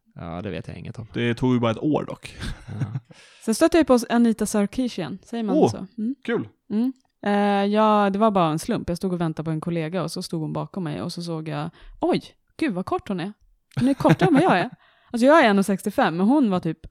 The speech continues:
Speaker 3: en och femtiofem eller någonting. Hon var så
Speaker 1: Mm.
Speaker 3: himla kort.
Speaker 2: Hälsade du då?
Speaker 3: Nej, alltså jag var så typiskt svensk.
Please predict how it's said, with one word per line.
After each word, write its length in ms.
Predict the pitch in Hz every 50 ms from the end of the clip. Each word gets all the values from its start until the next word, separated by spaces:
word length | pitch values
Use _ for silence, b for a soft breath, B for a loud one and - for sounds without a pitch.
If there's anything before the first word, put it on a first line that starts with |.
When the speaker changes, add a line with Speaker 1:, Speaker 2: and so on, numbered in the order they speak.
| _ _
Speaker 3:
en 180 | - 180 170 170
och 220 | 170 165 160 165 170 _ _ _ _ _ _ _ _ _ _ _ -
femtiofem 640 | 190 175 170 - _ - 285 - 156 143 160 165
eller 180 | - - 160 160
någonting. 240 | 147 156 170 180 202
Hon 80 | 247
var 40 | 269
så 60 | 247 202
Speaker 1:
Mm. 120 | 190 147
Speaker 3:
himla 380 | 151 151 175 160 160 - - 135
kort. 320 | - - - - - - _
Speaker 2:
Hälsade 360 | - - 131 117 - 180 175
du 60 | - -
då? 80 | - - _ _ _ _ _ _ _ _ _ _ _ -
Speaker 3:
Nej, 380 | 208 208 202 202 196 202 202
alltså 200 | 202 196 208 226 220 - -
jag 200 | - 233 247 254
var 80 | 247 240
så 120 | - 220
typiskt 480 | - - 240 226 214 - 196 185 - -
svensk. 800 | - 202 196 185 - 165 180 185 190 - - - - - - -